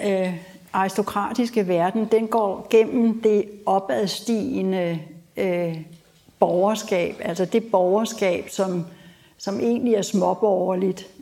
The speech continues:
øh, men, men, men, øh, men altså gerne vil tro sig som lidt højere stående. Og den, øh, den er illu-, det, den verden er illustreret gennem en, øh,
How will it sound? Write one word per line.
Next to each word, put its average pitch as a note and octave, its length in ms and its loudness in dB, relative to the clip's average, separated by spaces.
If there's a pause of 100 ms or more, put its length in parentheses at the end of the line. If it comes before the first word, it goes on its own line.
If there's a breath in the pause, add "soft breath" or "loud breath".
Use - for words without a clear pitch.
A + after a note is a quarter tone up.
øh, F#3 320 0 (120)
men, G3 360 0
men, G3+ 240 -2 (100)
men, G3 420 -2
øh, F3+ 220 -2 (260)
men F#3 300 -2
altså E3+ 340 -4 (220)
gerne G3+ 300 2
vil A3+ 140 4
tro B3 340 2
sig G3 220 -2
som F#3 340 -2 (160)
lidt G#3 300 2
højere F#3 640 0 (240)
stående. F3 680 2 (1120 loud breath)
Og G3 180 -2
den, A#3+ 260 6
øh, G#3+ 320 2 (120)
den A3+ 180 4
er A#3 120 2
illu-, G#3+ 360 0
det, A3+ 240 2 (280)
den B3 240 4
verden G3+ 420 2
er G3 60 0
illustreret G3+ 800 0
gennem G3+ 420 0
en, F#3+ 320 -2
øh, F#3+ 240 -4